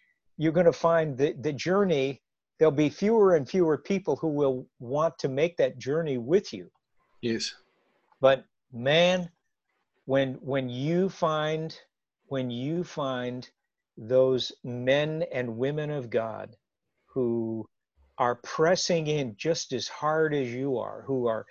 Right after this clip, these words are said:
Speaker 1: seeking the face of God just as hard as you are, when you find them, those are the world <laughs> changers.
Speaker 2: Yes, exactly.
Speaker 1: And that's the generation. That is exactly what I see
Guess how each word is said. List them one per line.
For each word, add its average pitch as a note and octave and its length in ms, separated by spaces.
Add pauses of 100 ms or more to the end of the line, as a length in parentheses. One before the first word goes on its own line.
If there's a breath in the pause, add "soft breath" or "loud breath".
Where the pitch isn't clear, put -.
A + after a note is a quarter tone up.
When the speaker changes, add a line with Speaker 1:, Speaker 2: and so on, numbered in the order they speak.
(340 soft breath)
Speaker 1:
seeking G3 720
the D3 100
face C#3+ 380
of A#2+ 160
God A#2 360
just D#3+ 480
as C3 140
hard D3 380
as A2 240
you B2+ 300
are, - 140 (680)
when C#3 180
you E3+ 240
find D#3 560
them, C#3+ 360 (220)
those C3+ 480
are C3+ 60
the A2+ 100
world A2+ 420
<laughs> - 20
changers. A2 960
Speaker 2:
Yes, B2 420
exactly. A#2+ 460
Speaker 1:
And B2 120
that's E3+ 380
the E3+ 120
generation. D3+ 800
That C3 180
is B2 140
exactly B2 540
what A#2+ 300
I C#3 220
see G#2 500